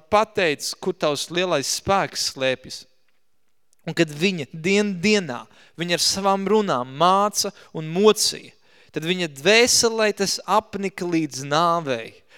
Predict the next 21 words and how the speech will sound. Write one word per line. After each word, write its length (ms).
Un 80
viņš 200
pateica 640
tai 140
visu, 400
kas 240
vien 240
viņam 400
bija 220
uz 100
sirds, 480
un 80
izstāstīja: 720
"Skujamais 800
nazis 400
nekad 400
nav 160
nācis 420
pār 220
manu 240
galvu, 400